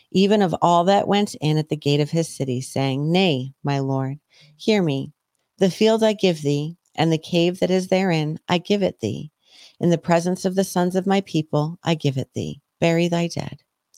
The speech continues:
And Abraham bowed down himself before the people of the land. And he spake unto Ephron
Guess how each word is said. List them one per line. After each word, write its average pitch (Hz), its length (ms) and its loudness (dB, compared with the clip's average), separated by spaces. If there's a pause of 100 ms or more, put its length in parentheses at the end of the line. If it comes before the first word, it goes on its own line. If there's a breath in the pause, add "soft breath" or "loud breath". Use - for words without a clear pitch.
(420 soft breath)
And 156 120 2
Abraham 165 520 2
bowed 175 280 0
down 208 260 0
himself 143 480 -2
before 190 320 -2
the 190 120 0
people 143 340 -2
of 147 120 -4
the 170 100 -2
land. 165 420 -4 (1040 loud breath)
And 170 140 2
he 175 80 4
spake 170 340 0
unto 190 240 0
Ephron 151 580 -2